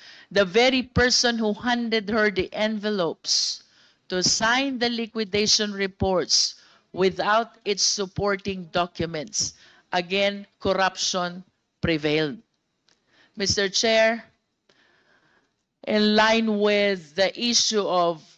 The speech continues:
bribery and corruption,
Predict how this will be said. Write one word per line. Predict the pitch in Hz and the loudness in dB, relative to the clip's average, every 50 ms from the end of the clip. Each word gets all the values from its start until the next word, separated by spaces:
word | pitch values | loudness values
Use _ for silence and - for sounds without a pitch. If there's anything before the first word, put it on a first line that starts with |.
| _ _ _ _ _ _ _ _ _ _ _ | _ _ _ _ _ _ _ _ _ _ _
bribery | - 143 139 156 180 196 220 233 240 233 190 180 196 185 180 175 147 | -20 -10 -2 0 2 4 4 4 2 2 0 0 0 0 0 -4 -4
and | 160 165 160 | -6 -10 -8
corruption, | - 165 156 170 165 160 - - - - 135 113 92 60 - - | -8 -6 -2 0 -2 -2 -2 -4 -6 -6 -6 -8 -10 -12 -16 -20